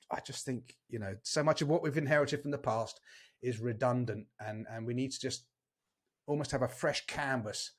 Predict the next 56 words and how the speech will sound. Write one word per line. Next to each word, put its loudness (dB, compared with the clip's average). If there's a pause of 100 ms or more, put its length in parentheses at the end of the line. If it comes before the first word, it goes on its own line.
(560)
and -10
say, -2
"Start 2
afresh." 0
Rip, 0
you 0
know, 4
what, 4
what, 0
what 2
was -4
good 2
in 2
the 2
past 0
is -6
no 2
longer, 0 (520)
no -4
longer 2
works. 4
And 0
that 0
includes, 0
for -2
me, 0
that 0
includes 0
attitude -2
to 0
risk 0
questionnaires. 2
But 2
as 4
I 10
say, 2 (120)
your 10
point 12
is 8
well 12
made. 12
You 4
do 6
need, 6 (240)
that's 8
why 12
I 12
have 10
this 2
hidden 2
page, 6 (200)
just 0
to 6
make 4
sure 12
that, 4